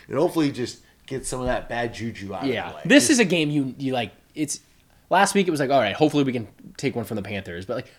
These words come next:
Speaker 2: the, you need to win this game. This is a Jaguar team that ha-, doesn't care. They have Mike Glennon starting.
Speaker 1: Yep.
Speaker 2: No, no ability to move in the pocket. Like, you need to go in there. It's in our stadium and beat them.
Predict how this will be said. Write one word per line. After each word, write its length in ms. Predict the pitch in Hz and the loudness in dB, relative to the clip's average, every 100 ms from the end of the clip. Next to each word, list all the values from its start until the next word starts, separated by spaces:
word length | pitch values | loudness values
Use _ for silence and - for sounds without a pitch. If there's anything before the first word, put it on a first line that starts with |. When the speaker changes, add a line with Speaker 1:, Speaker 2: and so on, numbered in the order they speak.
| - | -4
Speaker 2:
the, 100 | 151 | 2
you 160 | 196 240 | 6 8
need 320 | 165 180 147 | 8 6 4
to 100 | - | 0
win 200 | 107 113 | -2 -2
this 120 | 90 | -4
game. 180 | - 87 | -6 -4
This 140 | 131 139 | -2 -2
is 140 | 156 | -2
a 120 | - | -4
Jaguar 640 | 104 98 107 110 110 117 | -6 -4 -4 -2 -2 -4
team 380 | 107 110 92 90 - _ _ - | -4 -6 -8 -10 -16 _ _ -4
that 160 | 107 | -2
ha-, 80 | 98 120 | -2 -2
doesn't 320 | 131 135 143 | 0 2 0
care. 380 | 127 110 90 80 - _ _ _ _ _ - | -4 -8 -8 -10 -16 _ _ _ _ _ -6
They 120 | 123 | -4
have 220 | 117 98 | -2 -2
Mike 440 | 110 113 - 147 - | -2 0 0 -2 -4
Glennon 500 | 120 131 131 113 95 | -4 0 0 -2 -4
starting. 480 | - 90 80 78 - _ _ _ _ _ _ _ - | -4 -6 -8 -12 -18 _ _ _ _ _ _ _ -12
Speaker 1:
Yep. 100 | 127 | -6
Speaker 2:
No, 540 | 123 143 165 220 220 165 | 2 8 10 10 8 2
no 260 | 143 156 196 | 2 6 6
ability 280 | 175 160 131 | 6 4 4
to 60 | |
move 180 | 127 120 | 2 0
in 60 | 110 | -2
the 60 | |
pocket. 400 | 95 90 87 104 | -4 -6 -6 -8
Like, 140 | 127 - _ | -10 -12 _
you 140 | 156 | 4
need 140 | 220 247 | 6 6
to 80 | 202 | 6
go 260 | 151 143 | 6 6
in 280 | 135 135 143 - _ - | 4 0 -4 -10 _ -2
there. 160 | 139 - | 0 0
It's 160 | 147 | 0
in 100 | 156 | 4
our 140 | 143 185 | 6 6
stadium 340 | 160 143 143 | 4 4 2
and 120 | 180 151 | 0 2
beat 260 | 190 185 | 2 0
them. 240 | 120 87 | -2 -6